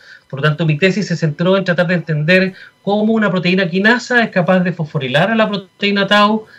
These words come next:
y esto la suelta de los microtúbulos y la proteína tau se agrega en los ovillos neurofibrilares y esto es una causa de la enfermedad. Por lo tanto, eh,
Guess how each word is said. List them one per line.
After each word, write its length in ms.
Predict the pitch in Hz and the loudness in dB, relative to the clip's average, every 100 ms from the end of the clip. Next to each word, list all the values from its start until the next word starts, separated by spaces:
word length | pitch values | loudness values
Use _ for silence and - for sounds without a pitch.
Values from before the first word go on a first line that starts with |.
| - | -6
y 120 | 151 | 4
esto 460 | 160 160 180 180 170 | 4 4 0 2 0
la 180 | 151 135 | 0 -2
suelta 320 | - 202 202 | 0 0 2
de 40 | 226 | 2
los 100 | 196 | 2
microtúbulos 520 | 185 175 190 202 196 | 2 2 2 4 4
y 20 | |
la 80 | 170 | 4
proteína 280 | 151 151 147 | 4 4 4
tau 160 | 147 147 | 4 2
se 120 | 139 | 0
agrega 400 | 143 156 160 156 - - | 2 2 2 -2 -8 -12
en 120 | 131 | -4
los 120 | 135 | 0
ovillos 280 | 131 143 139 | 2 2 0
neurofibrilares 760 | 135 135 123 127 123 131 139 139 | 0 0 0 2 4 6 4 4
y 100 | 127 | 2
esto 240 | 139 151 | 0 2
es 60 | 139 | 2
una 440 | 139 135 - 117 110 | 0 -4 -6 -8 -2
causa 200 | 170 165 | -2 0
de 80 | |
la 60 | 147 | -2
enfermedad. 400 | 139 127 117 92 - _ _ _ _ _ _ _ _ _ | -2 -6 -6 -8 -14 _ _ _ _ _ _ _ _ _
Por 100 | 123 | -10
lo 100 | 123 | 0
tanto, 440 | 143 139 151 147 135 | 0 2 4 4 4
eh, 680 | 139 135 131 127 123 - | 2 2 2 0 -4 -8